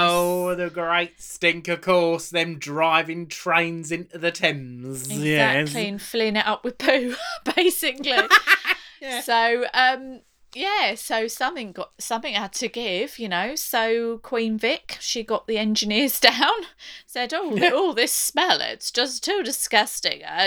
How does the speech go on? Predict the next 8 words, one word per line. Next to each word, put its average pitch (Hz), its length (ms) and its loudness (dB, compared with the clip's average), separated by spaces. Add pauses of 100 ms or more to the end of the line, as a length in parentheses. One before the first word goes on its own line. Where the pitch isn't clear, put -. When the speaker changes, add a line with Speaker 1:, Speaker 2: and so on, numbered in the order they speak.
Speaker 2:
I 214 220 6
can't 311 340 -6
go 214 220 0
on 220 80 -8
the 269 100 -10
Thames 247 400 -6
any 151 200 -2
longer." 151 500 -4